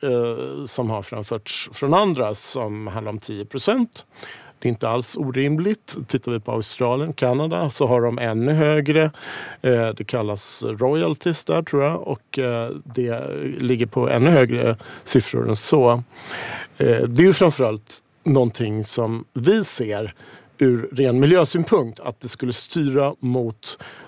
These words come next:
mer återvinning och sekundär utvinning, för det skulle bli mera, eh, ekonomiskt fördelaktigt jämfört med att starta en ny gruva. Men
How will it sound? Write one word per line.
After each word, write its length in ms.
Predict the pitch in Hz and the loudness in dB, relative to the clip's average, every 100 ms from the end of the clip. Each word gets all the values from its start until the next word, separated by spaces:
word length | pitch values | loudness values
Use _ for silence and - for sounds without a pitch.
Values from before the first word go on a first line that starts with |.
| _ | _
mer 540 | - 123 160 180 156 127 | -2 2 6 6 6 4
återvinning 720 | 147 120 131 127 156 151 135 | 2 0 0 -2 0 0 -2
och 200 | 131 - | -6 -6
sekundär 540 | 135 120 135 180 196 | -6 -2 0 2 2
utvinning, 800 | 180 120 - - 117 113 117 117 - - - _ | 2 0 -4 -12 -10 -8 -6 -8 -10 -20 -20 _
för 120 | - | -6
det 80 | 120 | -6
skulle 260 | 120 131 120 | -4 -2 -2
bli 320 | 117 113 117 - _ - - _ | -2 -4 -4 -10 _ -20 -20 _
mera, 760 | 156 143 139 151 143 123 120 101 - _ _ | -4 2 4 6 6 6 4 0 -6 _ _
eh, 200 | 131 117 | 2 2
ekonomiskt 580 | 131 - 135 123 117 - | 0 0 0 2 -2 2
fördelaktigt 800 | 139 117 143 - - 110 104 | 2 4 0 0 -8 -10 -4
jämfört 340 | 127 113 - - | -4 -4 -6 -8
med 60 | |
att 60 | 113 | -8
starta 240 | 113 107 | -6 -8
en 60 | 117 | -6
ny 140 | 113 | -6
gruva. 400 | 113 131 139 185 - - - - - - - | -4 -2 2 0 0 -8 -16 -14 -12 -12 0
Men 520 | 135 156 135 175 | 4 6 4 2